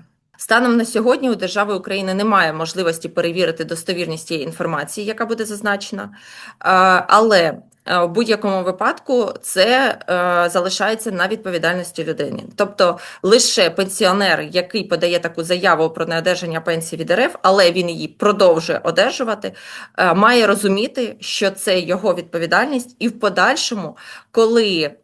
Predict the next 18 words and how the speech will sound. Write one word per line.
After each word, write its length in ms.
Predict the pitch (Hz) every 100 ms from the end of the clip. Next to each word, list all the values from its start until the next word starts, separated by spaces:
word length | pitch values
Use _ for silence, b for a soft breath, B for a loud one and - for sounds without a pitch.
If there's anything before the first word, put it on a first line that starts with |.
| _
буде 360 | 175 202 214 170
деокупація, 920 | - 247 349 233 180 170 156 - -
коли 220 | 180 214
буде 200 | 233 240
можливість 720 | 220 220 220 226 196 165 -
у 120 | - 175
держави 380 | 175 190 185
України, 580 | 175 165 185 180 170 151 160 B B B
ем, 680 | - 180 170 165 165 151 127 _ _ _ _ -
е, 160 | 67 - _ _ _ _ _ _ 190
отримати 560 | 202 254 226 180 185
доступ 640 | 175 214 180 - 151 - - _
до 220 | 165 180
якихось 720 | 175 175 202 185 180 - - -
інформаційних 1080 | 190 185 190 196 190 226 190 165 - - -
ресурсів, 840 | 180 214 240 - 196 208 - 311 339
так, 440 | _ 220 254 - _ -
дізнатися, 840 | 175 165 185 175 175 269 - 302